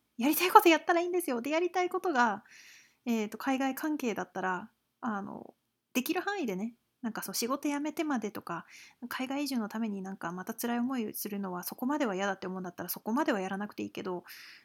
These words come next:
まあ、できる範囲でやりたいことたくさんやって、で、それが何がどうつながって出会いにつながるのかわからないけど、でもそれが伏線の回収につながるから、伏線の回収はやっぱり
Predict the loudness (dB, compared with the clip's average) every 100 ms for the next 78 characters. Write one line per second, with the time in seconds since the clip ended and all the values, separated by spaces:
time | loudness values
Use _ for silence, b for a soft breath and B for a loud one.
0 | B -4 -2 2 2 2 -2 -2 -4 -6
1 | -10 B B B -6 -4 -4 -6 -8 -8
2 | -4 -4 -4 -4 -2 -2 -2 0 4 4
3 | 4 0 0 0 2 2 2 2 2 0
4 | -4 -2 0 0 0 0 0 -2 -2 -4
5 | -4 -6 -6 -2 4 6 6 2 0 -2
6 | 0 -2 -6 B B B B _ _ _
7 | -2 0 0 0 2 0 -2 _ _ -10
8 | -4 -2 2 2 2 2 2 2 0 0
9 | -2 -2 -2 -2 -4 -6 -8 _ _ -6
10 | -2 0 0 0 0 0 0 0 2 2
11 | 0 -2 -2 -4 -8